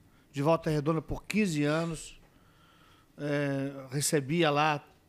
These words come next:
reclamações de plano de saúde. Depois vim pra alerj. Hoje eu sou presidente da comissão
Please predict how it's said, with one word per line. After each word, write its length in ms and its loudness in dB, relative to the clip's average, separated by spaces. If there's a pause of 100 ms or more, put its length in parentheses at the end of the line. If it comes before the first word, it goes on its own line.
reclamações 680 -2
de 60 -6
plano 240 -4
de 60 -10
saúde. 720 -4 (600)
Depois 340 4
vim 120 4
pra 200 2
alerj. 680 2
Hoje 340 4
eu 80 4
sou 480 0 (240)
presidente 720 2
da 140 -2
comissão 840 -2